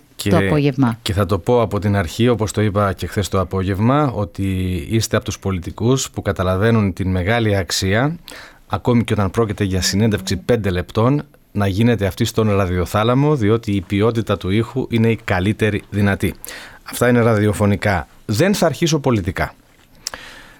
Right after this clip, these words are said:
Speaker 1: Ε, και ελπίζω να το κατανοήσουν οι ακροατές μας. Περάσατε μια σοβαρή περιπέτεια με την υγεία σας. Χρειάστηκε να απουσιάσετε για κάποιο διάστημα, για λίγους μήνες από τα καθήκοντά σας.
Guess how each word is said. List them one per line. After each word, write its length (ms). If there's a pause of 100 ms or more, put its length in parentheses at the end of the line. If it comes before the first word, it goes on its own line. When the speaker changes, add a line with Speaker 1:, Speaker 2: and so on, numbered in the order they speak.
(120)
Speaker 1:
Ε, 120 (500)
και 200
ελπίζω 360
να 80
το 100
κατανοήσουν 640
οι 120
ακροατές 480
μας. 500 (160)
Περάσατε 420
μια 180
σοβαρή 380
περιπέτεια 640
με 80
την 160
υγεία 340
σας. 400 (600)
Χρειάστηκε 640
να 180
απουσιάσετε 920 (140)
για 180
κάποιο 460
διάστημα, 540
για 140
λίγους 280
μήνες 320
από 100
τα 100
καθήκοντά 580
σας. 480